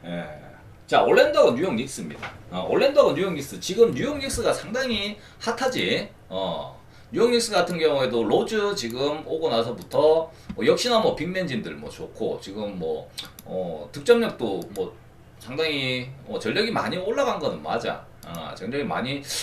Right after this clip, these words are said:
올라간 거는 맞고 지금 올랜도가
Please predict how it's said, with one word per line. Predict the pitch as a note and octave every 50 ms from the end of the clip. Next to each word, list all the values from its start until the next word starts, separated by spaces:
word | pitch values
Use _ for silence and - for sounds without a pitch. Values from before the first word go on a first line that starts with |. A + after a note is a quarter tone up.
| - -
올라간 | E3+ F#3+ - - -
거는 | - - G#2+ F2+
맞고 | G2 G#2 - - - C3+ D3 D3+ D3+ D3+ D#3 D#3 - - - - - - -
지금 | - D3+ D#3 D3+ C#3+ C#3+ C#3 - -
올랜도가 | A#2+ D#3 A#3 - D#4 - D3+ C3 A2+ - - - - - - -